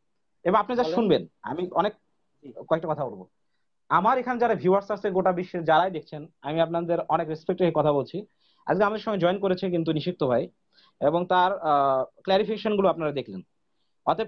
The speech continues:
Speaker 1: এরপরেও এই লোকটিকে বিতর্কিত করা কিন্তু আপনাদের উচিত না। তিনি দেখুন আজকে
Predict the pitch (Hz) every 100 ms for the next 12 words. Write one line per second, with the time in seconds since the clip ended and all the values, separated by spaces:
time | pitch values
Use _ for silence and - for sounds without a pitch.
0 | - 202 262 269 269 269 - 202 262 285
1 | 285 277 262 180 208 240 202 214 226 202
2 | 185 180 180 160 147 151 151 139 123 98
3 | 180 _ _ _ _ _ _ _ 220 285
4 | 277 277 220 185 185 220